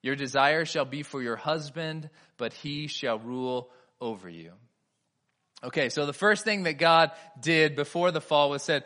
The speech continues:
"Hey, Adam and Eve, be fruitful and multiply. Fill this planet with children. It's gonna be good." And then here we see, okay,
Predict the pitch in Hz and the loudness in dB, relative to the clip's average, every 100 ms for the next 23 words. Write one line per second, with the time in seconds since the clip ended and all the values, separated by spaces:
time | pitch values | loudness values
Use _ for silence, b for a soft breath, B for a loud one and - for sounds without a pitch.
0 | B B 196 170 - 185 196 190 135 226 | B B 4 4 8 8 8 0 0 -2
1 | 226 254 240 226 208 185 196 202 196 - | 0 -2 0 2 2 4 4 4 0 -2
2 | 151 113 - - 240 262 226 - - - | 2 2 0 0 4 4 2 -2 -8 4
3 | 220 220 202 175 B B B 160 - - | 6 6 4 0 B B B -6 -6 -6
4 | - 214 208 156 139 101 - _ _ _ | 2 4 4 2 -6 -8 -12 _ _ _
5 | _ _ _ _ _ _ _ _ _ _ | _ _ _ _ _ _ _ _ _ _
6 | - 143 196 190 185 139 190 190 127 - | -14 -2 0 0 0 2 6 8 6 2
7 | - _ _ _ _ _ _ _ _ _ | -20 _ _ _ _ _ _ _ _ _
8 | _ _ _ _ _ _ _ _ _ _ | _ _ _ _ _ _ _ _ _ _
9 | _ _ _ _ _ 120 139 139 143 160 | _ _ _ _ _ -8 -4 -4 -2 0
10 | 160 143 123 143 135 127 - - 147 - | 0 -2 -6 -4 -4 -6 -10 -8 -6 0
11 | 156 151 | 0 0